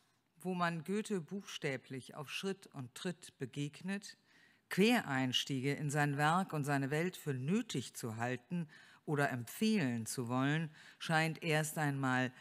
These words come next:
widersinnig. Es ist doch alles da. In Hülle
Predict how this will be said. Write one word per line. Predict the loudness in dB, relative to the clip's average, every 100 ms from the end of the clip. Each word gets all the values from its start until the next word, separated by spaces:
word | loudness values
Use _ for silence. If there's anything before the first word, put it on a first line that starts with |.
| -14
widersinnig. | -6 0 2 2 -2 -4 -6 -8 -10 -14 -18 _ -20 -6
Es | -2 0
ist | 0 -4 -2
doch | -2 -2 0
alles | 0 0 -4 -8 2
da. | 4 6 4 0 -10 -20 -20 -8
In | -2 -2 2
Hülle | 4 6 4 0